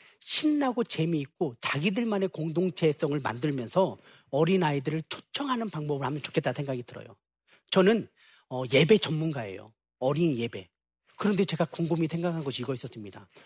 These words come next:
여러분, 어른들의 가장 큰 장점이 뭐죠? 예배잖아요. 그렇죠? 근데 저희 장점도 예배였었어요.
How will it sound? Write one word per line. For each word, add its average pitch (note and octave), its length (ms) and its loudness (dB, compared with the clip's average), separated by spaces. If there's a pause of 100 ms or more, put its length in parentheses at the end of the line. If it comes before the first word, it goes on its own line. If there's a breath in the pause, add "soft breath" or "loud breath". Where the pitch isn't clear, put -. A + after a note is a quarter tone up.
여러분, G3 260 6 (260 loud breath)
어른들의 A3 460 2
가장 F#3+ 220 0
큰 G#3 140 -4
장점이 D#3+ 420 0
뭐죠? A#2 300 -6 (920)
예배잖아요. C#3+ 760 0 (600)
그렇죠? D#3+ 380 -2 (300 soft breath)
근데 G3 100 -4
저희 G3+ 220 4
장점도 D#3+ 400 -2
예배였었어요. A#2+ 580 -4